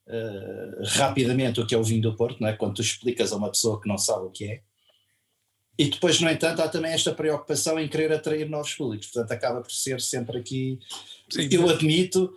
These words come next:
Speaker 1: eu admito que não é fácil, não é, não é um, não é uma,
Speaker 2: Não, não é
Speaker 1: uma
Speaker 2: fácil.
Speaker 1: conjugação fácil, não é?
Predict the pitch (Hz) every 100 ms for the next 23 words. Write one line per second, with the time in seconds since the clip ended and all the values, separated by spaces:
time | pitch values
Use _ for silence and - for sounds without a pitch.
0 | - 151 170 139 180 190 180 180 180 -
1 | 170 165 - 95 113 127 131 135 135 131
2 | 135 135 139 143 139 _ _ 127 127 131
3 | 135 135 131 131 131 131 131 131 - 175
4 | 196 196 190 113 175 - - - 143 -
5 | 170 160 160 143 - 120 107 110 120